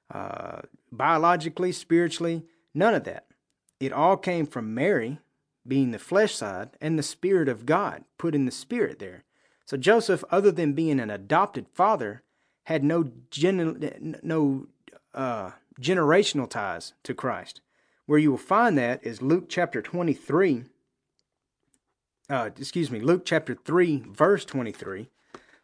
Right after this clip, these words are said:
where you receive the true genealogy of Christ. And we'll just touch on it because there's one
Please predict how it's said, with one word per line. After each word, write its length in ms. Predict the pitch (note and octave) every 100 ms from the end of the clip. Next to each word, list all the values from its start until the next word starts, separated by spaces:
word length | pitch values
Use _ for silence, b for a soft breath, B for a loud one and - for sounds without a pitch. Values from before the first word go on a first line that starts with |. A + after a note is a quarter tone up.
| -
where 520 | C#3 C#3 C3+ B2 G#2 - _ _ _ C#3
you 200 | E3 F#3
receive 560 | D3+ - F3+ F#3 E3+
the 120 | B2+ B2
true 640 | - - G3 G#3+ C#3 G#2+ _ -
genealogy 640 | C3+ C#3 B2 A2+ G#2+ G#2+
of 120 | G2
Christ. 420 | - G#2 F#2 - _ b b -
And 140 | B2+
we'll 80 | F3
just 240 | F3+ F3
touch 240 | G3+ G3 E3
on 100 | D#3
it 100 | A#2+
because 280 | C3 C3+
there's 240 | B2 A2+ A2+
one 560 | B2+ E3 F#3 F#3 E3+